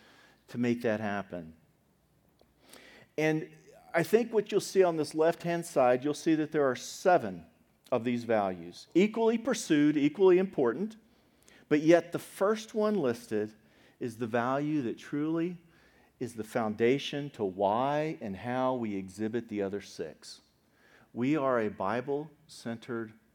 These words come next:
people. And you say, "Well, what, what does that mean exactly?" Well, in, in sort of the short version of that,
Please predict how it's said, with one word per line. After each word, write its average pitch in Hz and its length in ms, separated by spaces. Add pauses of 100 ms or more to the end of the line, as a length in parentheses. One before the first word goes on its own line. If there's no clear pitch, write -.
(120)
people. 87 420 (1300)
And 120 100
you 131 100
say, 123 240
"Well, 127 180
what, 143 340
what 127 220
does 127 160
that 110 260
mean 95 480
exactly?" 90 600 (380)
Well, 120 300
in, 117 200
in 120 160
sort 120 260
of 113 80
the 110 100
short 139 360
version 131 420
of 107 80
that, 113 380